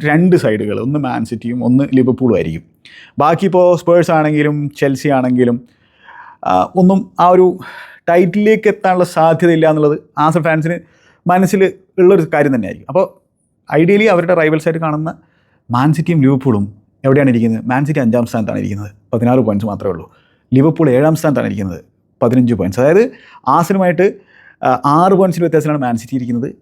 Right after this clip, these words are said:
ഏഴ് പോയിന്റ്സിൻ്റെ വ്യത്യാസത്തിലാണ് ലിവർപൂൾ ഇരിക്കുന്നത്. അപ്പോൾ ആ രീതിയിൽ എന്താണ്, ഇതാണോ ആഴ്സണൽ സീസൺ എന്നുള്ള ചോദ്യമാണ് ഇപ്പോൾ ആളുകൾ ചോദിച്ചുകൊണ്ടിരിക്കുന്നത്. ഇതല്ലെങ്കിൽ പിന്നെ ഏത് സീസൺ എന്നുള്ളതാണ് എനിക്ക് ചോദിക്കാനുള്ളത് ഇപ്പോഴത്തെ ഒരു സാഹചര്യത്തിൽ. കാരണം നല്ല സ്റ്റാർട്ട് കിട്ടിയിട്ടുണ്ട്, നല്ല ഹെഡ് സ്റ്റാർട്ട് അവർക്ക് കിട്ടിയിട്ടുണ്ട്.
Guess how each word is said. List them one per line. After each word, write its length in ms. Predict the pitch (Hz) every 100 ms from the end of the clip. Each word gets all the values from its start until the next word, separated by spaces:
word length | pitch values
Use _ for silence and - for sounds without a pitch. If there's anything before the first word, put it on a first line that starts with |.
| 131
ഏഴ് 180 | 147 180 175
പോയിന്റ്സിൻ്റെ 300 | 165 147 139
വ്യത്യാസത്തിലാണ് 380 | 123 120 113 107
ലിവർപൂൾ 260 | 98 98 101
ഇരിക്കുന്നത്. 280 | 92 87 -
അപ്പോൾ 120 | 143 - _ _ 131
ആ 20 | 190
രീതിയിൽ 220 | 165 190
എന്താണ്, 240 | 151 143 113 117 - _ _ 117
ഇതാണോ 440 | 117 139 139 170 156 113
ആഴ്സണൽ 240 | 107 117 113
സീസൺ 260 | 104 - 98 _ -
എന്നുള്ള 200 | 110 113 110
ചോദ്യമാണ് 320 | 107 101 104 101
ഇപ്പോൾ 120 | 98
ആളുകൾ 160 | - -
ചോദിച്ചുകൊണ്ടിരിക്കുന്നത്. 500 | 98 98 - 92 - _ _ _ _ _ _ _ _ _ _ 113
ഇതല്ലെങ്കിൽ 380 | 113 101 113 123
പിന്നെ 160 | 113 107 101
ഏത് 120 | 101
സീസൺ 260 | 98 90 98 - _ 107
എന്നുള്ളതാണ് 320 | 104 101 95
എനിക്ക് 180 | 101 107 110
ചോദിക്കാനുള്ളത് 420 | 90 98 92 92
ഇപ്പോഴത്തെ 260 | - 98 -
ഒരു 60 | -
സാഹചര്യത്തിൽ. 320 | 87 90 82 - _ _ _
കാരണം 220 | 120 117 143 - _ 123
നല്ല 160 | 123 143 127
സ്റ്റാർട്ട് 240 | - 113 131
കിട്ടിയിട്ടുണ്ട്, 320 | 120 123 120 - _ - 123
നല്ല 120 | 123 -
ഹെഡ് 200 | 120 -
സ്റ്റാർട്ട് 220 | - 120
അവർക്ക് 160 | 120 120
കിട്ടിയിട്ടുണ്ട്. 340 | 110 117 110